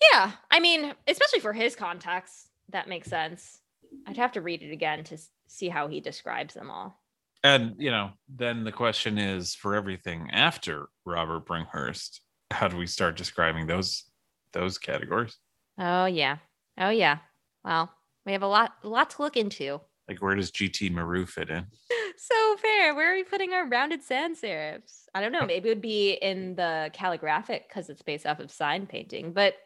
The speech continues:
Speaker 1: none of the calligraphic categories in the Vox A-type I system really apply to, to Maru, G T Maru.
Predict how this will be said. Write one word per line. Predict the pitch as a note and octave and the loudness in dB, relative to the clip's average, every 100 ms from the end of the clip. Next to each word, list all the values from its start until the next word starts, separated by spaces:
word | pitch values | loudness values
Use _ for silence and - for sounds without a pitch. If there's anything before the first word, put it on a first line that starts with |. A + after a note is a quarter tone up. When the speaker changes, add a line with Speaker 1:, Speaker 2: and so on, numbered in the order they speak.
| - - - A3 | -20 -20 -8 0
Speaker 1:
none | G#3+ | 2
of | G#3+ | 2
the | G3+ | 2
calligraphic | G#3+ F#3+ F#3+ G3 G#3 | 2 2 4 2 0
categories | G3 G#3+ D4+ G3+ F3+ | 0 0 2 2 2
in | G3+ | -2
the | G3 | 0
Vox | G#3 G#3 - | 0 0 -4
A-type | G#3 - G3+ | -6 -6 -8
I | A3+ D4+ | -6 -8
system | - - F#3 F3+ | -10 -8 -6 -6
really | F#3 F3+ F3 | -6 -6 -8
apply | - A#3 B3 G#3 D#3+ | -8 -6 -4 -4 -4
to, | - - - - _ _ _ - | -6 -6 -6 -12 _ _ _ -10
to | F#3 | -6
Maru, | F3 F#3 G3+ A#3+ E3 - | -4 -4 -4 -4 -4 -8
G | - F3+ | -14 -14
T | - G3 | -8 -6
Maru. | G#3 | -6